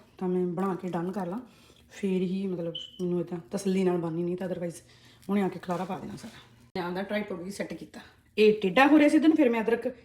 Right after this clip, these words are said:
ਲਿਆਂਦਾ ਸੀ ਕੱਲ੍ਹ, ਕਾਫੀ ਸਾਰਾ ਮੈਨੂੰ ਇੱਦਾਂ ਫਸਾਤਾ ਵੀ ਇਹ ਡਿੱਗੇ ਨਾ, ਪਤਾ ਨਹੀਂ ਇੱਧਰ ਨੂੰ ਡਿੱਗ ਰਿਹਾ ਸੀ, ਜਿੱਧਰਲੀ ਸਾਈਡ ਫੋਨ ਸੀ ਨਾ ਡਿੱਗ ਰਿਹਾ ਸੀ, ਫਿਰ ਮੈਂ ਇੱਦਾਂ ਜੁਗਾੜ ਲਗਾਇਆ। ਘਿਓ ਮੈਂ ਥੋੜ੍ਹਾ ਜਿਹਾ, ਬਿਲਕੁਲ ਥੋੜ੍ਹਾ ਜਿਹਾ ਪਾਇਆ, ਕੋਸਾ ਹੋ ਗਿਆ।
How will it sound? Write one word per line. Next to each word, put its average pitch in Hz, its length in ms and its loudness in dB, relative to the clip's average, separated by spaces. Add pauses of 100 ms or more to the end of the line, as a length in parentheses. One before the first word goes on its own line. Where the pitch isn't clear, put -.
(140)
ਲਿਆਂਦਾ 233 240 4
ਸੀ 220 100 0
ਕੱਲ੍ਹ, 277 240 2
ਕਾਫੀ 240 220 2
ਸਾਰਾ 254 180 0
ਮੈਨੂੰ 254 160 -2
ਇੱਦਾਂ 208 240 0
ਫਸਾਤਾ 180 380 -2 (440)
ਵੀ 226 100 -2
ਇਹ 226 160 4
ਡਿੱਗੇ 190 260 -2
ਨਾ, 185 80 -2
ਪਤਾ 214 180 -6
ਨਹੀਂ 240 120 -4
ਇੱਧਰ 214 180 -2
ਨੂੰ 233 300 -4
ਡਿੱਗ 220 180 0
ਰਿਹਾ 180 160 -6
ਸੀ, 180 140 -10
ਜਿੱਧਰਲੀ 165 260 -4
ਸਾਈਡ 202 240 -4
ਫੋਨ 196 140 -10
ਸੀ 214 120 -10
ਨਾ 277 60 -6
ਡਿੱਗ 247 180 -6
ਰਿਹਾ 170 120 -8
ਸੀ, 170 140 -18 (300)
ਫਿਰ 196 140 -8
ਮੈਂ 180 100 -8 (200)
ਇੱਦਾਂ 202 240 -2
ਜੁਗਾੜ 185 260 -4
ਲਗਾਇਆ। 208 300 -10 (720)
ਘਿਓ 220 200 6
ਮੈਂ 220 140 4 (100)
ਥੋੜ੍ਹਾ 240 260 6
ਜਿਹਾ, 247 120 8
ਬਿਲਕੁਲ 233 260 0
ਥੋੜ੍ਹਾ 202 220 -2
ਜਿਹਾ 233 140 0
ਪਾਇਆ, 196 220 0 (640)
ਕੋਸਾ 196 260 -4
ਹੋ 180 120 -2
ਗਿਆ। 190 180 0